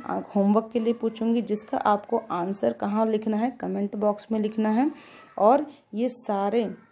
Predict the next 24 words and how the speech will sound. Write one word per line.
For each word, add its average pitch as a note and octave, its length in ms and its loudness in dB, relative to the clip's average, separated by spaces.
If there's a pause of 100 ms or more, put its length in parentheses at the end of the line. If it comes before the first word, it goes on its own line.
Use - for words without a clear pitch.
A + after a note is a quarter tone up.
(960)
सारे, A#3 420 4 (180)
सारे A3 400 -2
जो A3+ 160 -6
क्वेश्चंस A3 560 -2
हैं A3 60 0
आप G#3 300 0
याद G3 300 2
रखिए, G#3+ 240 -2
क्योंकि A3 280 -6
इसका, - 640 -2 (180)
इस, - 180 -10 (140)
मैं G#3+ 120 2
होमवर्क G#3 600 0
आपके G3 300 -2
लिए, A#3 180 4
एक A3 100 0
होमवर्क G3 320 0
भी A3+ 160 2
लेके A3 300 0
आई G#3+ 160 0
हूँ, A#3+ 180 0
question G#3+ 420 -4
for A3 160 2 (120)
you A#3+ 180 2